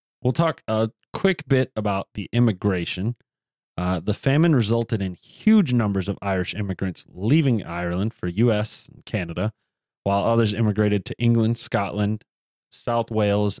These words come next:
and Australia. Uh, depending upon the year and the specific county or part of Ireland,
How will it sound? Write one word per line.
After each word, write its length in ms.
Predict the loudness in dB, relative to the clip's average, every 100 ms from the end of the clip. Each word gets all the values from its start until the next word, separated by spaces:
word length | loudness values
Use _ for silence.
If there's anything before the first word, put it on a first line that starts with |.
| -4
and 180 | 0
Australia. 600 | 0 -2 -4 -6 -4 -6 -8 _ _ _ _ _ _ _ _ _ _ -8
Uh, 220 | -6 -4
depending 400 | -4 2 4 4
upon 460 | 2 -2 -2 2 2
the 80 | 2
year 340 | 2 0 -4 -6 _
and 180 | -6 -4
the 60 | -4
specific 480 | -4 -4 0 -2 -4 _ _ -10
county 420 | -4 0 2 2
or 100 | -2
part 300 | -6 -2 0
of 80 | 0 -2
Ireland, 540 | -2 -2 -2 -4 -6